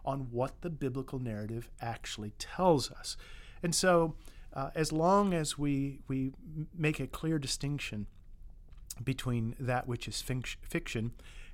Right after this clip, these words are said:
and then what the Bible actually teaches, because one thing that the Bible does, uh, in, in the, in the accounts, and, and there are two of the four Gospels telling us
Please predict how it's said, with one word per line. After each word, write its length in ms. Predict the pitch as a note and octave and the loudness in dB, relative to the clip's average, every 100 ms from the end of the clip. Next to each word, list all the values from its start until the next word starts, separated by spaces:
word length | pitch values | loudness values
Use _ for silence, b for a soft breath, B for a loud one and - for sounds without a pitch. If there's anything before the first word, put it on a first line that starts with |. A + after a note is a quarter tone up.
| - | -2
and 400 | D3+ C#3+ C#3 C3+ - | 2 2 2 0 -4
then 380 | A#2+ C#3 B2+ - | -2 0 -2 -6
what 360 | D3+ C3+ C#3 | -4 0 0
the 80 | - | -2
Bible 400 | A#2+ B2 A#2 A#2+ | 0 2 2 -2
actually 440 | - B2 - F#2 F2+ - | -2 -4 -4 -8 -8 -2
teaches, 560 | - - - G2 B2+ B B B | 2 2 0 -4 -6 B B B
because 520 | G3 - F#3+ E3 - - - - | 0 6 6 6 0 -4 -12 -4
one 260 | D3+ B3+ | 0 2
thing 220 | B3+ E3+ | 2 0
that 140 | C3 - | 0 -4
the 40 | |
Bible 380 | A#2+ D#3 E3 B2 | 0 0 2 -2
does, 520 | A2 E3+ C#3+ A2+ - B B B B - | 2 4 4 2 -4 B B B B -8
uh, 220 | B2 A#2 A#2 - | -4 -4 -8 -4
in, 280 | D3+ C#3 C3 | 0 0 0
in 220 | C#3 C3 | -2 0
the, 140 | A#2+ B2 - | 0 -2 -2
in 160 | B2 | -2
the 180 | A#2 A#2 | 0 -2
accounts, 640 | - - D3+ A2 - - | -4 -2 0 0 -2 -6
and, 320 | A#2+ A2 A2 A#2+ | -4 -4 -4 -4
and 280 | A#2+ A2+ G#2+ | -4 -2 -2
there 160 | G#2+ | -2
are 120 | G#2 G2+ | -4 -4
two 240 | - G#3+ | 0 4
of 80 | G3 | 4
the 60 | D3 | 2
four 220 | D#3 D3 | 2 2
Gospels 540 | A#2+ A2 - - G#2+ - | 2 0 -2 -4 -6 -2
telling 360 | - D3 B2+ | 2 4 4
us 340 | G#2+ G#2 - | 0 -2 -4